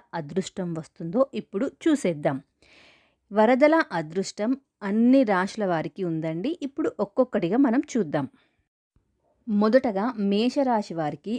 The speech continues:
అదృష్టం ఎలా వస్తుంది అంటే మీరు కష్టపడ్డదానికి మీ కృషికి ఫలితం లభిస్తుంది మరియు అదృష్టం అనేది కొత్త మార్గాలను కూడా తెరుస్తుంది. ఇక వృషభ రాశి వారికి ఎలా ఉంది అంటే మీ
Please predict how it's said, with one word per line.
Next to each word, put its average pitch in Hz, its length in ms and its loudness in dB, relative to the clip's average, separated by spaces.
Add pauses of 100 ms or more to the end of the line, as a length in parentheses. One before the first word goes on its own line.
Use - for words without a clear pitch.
(120)
అదృష్టం 185 520 -6
ఎలా 175 260 0
వస్తుంది 156 540 -4
అంటే 156 440 -2
మీరు 233 360 4 (120)
కష్టపడ్డదానికి 170 1160 -6
మీ 196 280 0
కృషికి 220 600 -6
ఫలితం 190 500 -2
లభిస్తుంది 165 680 0 (640)
మరియు 254 320 6 (200)
అదృష్టం 202 680 -4 (100)
అనేది 165 340 -4 (240)
కొత్త - 300 -4
మార్గాలను 185 920 0
కూడా 175 300 -4 (240)
తెరుస్తుంది. 165 680 -2 (600)
ఇక 254 140 0 (100)
వృషభ 214 380 -2
రాశి 220 300 -2
వారికి 160 440 -6
ఎలా 196 300 2
ఉంది 170 360 0
అంటే 156 400 -2
మీ 196 320 2